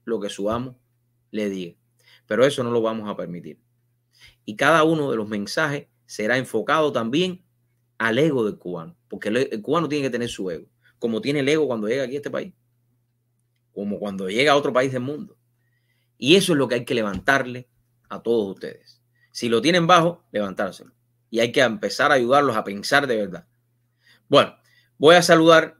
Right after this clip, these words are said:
aquí a, mira, Iskra, que se encuentra por aquí. Ira-, Iskra, a la gran amiga que conocimos en, que pertenece al Movimiento Somos Más, eh, que conocimos en el viaje que his-, hiciéramos a New York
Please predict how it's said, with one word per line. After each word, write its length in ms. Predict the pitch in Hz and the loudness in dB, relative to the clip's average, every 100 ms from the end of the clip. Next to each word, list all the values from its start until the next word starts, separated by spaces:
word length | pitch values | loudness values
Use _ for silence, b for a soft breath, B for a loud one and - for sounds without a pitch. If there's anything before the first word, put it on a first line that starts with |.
| - | -10
aquí 540 | 113 123 123 139 147 _ _ | -8 -6 -6 -8 -16 _ _
a, 920 | 107 117 139 139 135 131 127 120 113 104 98 101 107 _ _ _ _ _ _ _ _ _ 107 | -2 0 2 2 0 0 -2 -4 -6 -8 -12 -14 -20 _ _ _ _ _ _ _ _ _ -10
mira, 360 | 110 143 151 | -4 -4 -2
Iskra, 360 | 113 117 160 139 | -4 -2 0 0
que 100 | 113 | -2
se 100 | 101 | -4
encuentra 280 | 107 120 117 | -4 -2 -2
por 120 | 107 | -2
aquí. 120 | 120 | -4
Ira-, 280 | 117 117 127 | -4 -2 -2
Iskra, 420 | 127 123 151 151 | -2 -2 2 2
a 220 | - 107 107 | 0 -2 0
la 200 | 107 104 | 0 0
gran 200 | 120 131 | 0 0
amiga 360 | 127 135 139 | 0 2 2
que 260 | 120 117 110 | 2 -2 -2
conocimos 500 | 113 107 127 139 127 | -4 -4 -2 0 2
en, 280 | 135 160 - B B B B | 2 0 -8 B B B B
que 80 | - | -6
pertenece 380 | 113 117 123 139 | -4 0 0 0
al 60 | 131 | 0
Movimiento 360 | 123 131 131 | 0 -2 -2
Somos 220 | 127 120 | -2 -2
Más, 500 | 113 120 156 - - b b b b _ 110 | 0 0 -2 -6 -16 b b b b _ 2
eh, 800 | 120 117 113 110 110 107 101 95 | 6 6 6 4 2 0 -2 -6
que 120 | 113 | -4
conocimos 520 | 113 110 - 135 131 | -4 -4 -2 -2 0
en 180 | 117 110 | -2 -4
el 180 | 104 95 | -4 -2
viaje 320 | 113 123 131 | 0 0 0
que 80 | 123 | -2
his-, 240 | 107 - - | -6 -12 -8
hiciéramos 800 | 104 101 123 135 131 123 - - | -8 -4 0 2 2 -2 -6 -4
a 280 | 120 117 - | -2 -2 -6
New 480 | 107 104 110 120 120 | -6 -4 -4 -4 0
York 500 | 117 113 120 123 | 2 2 0 -4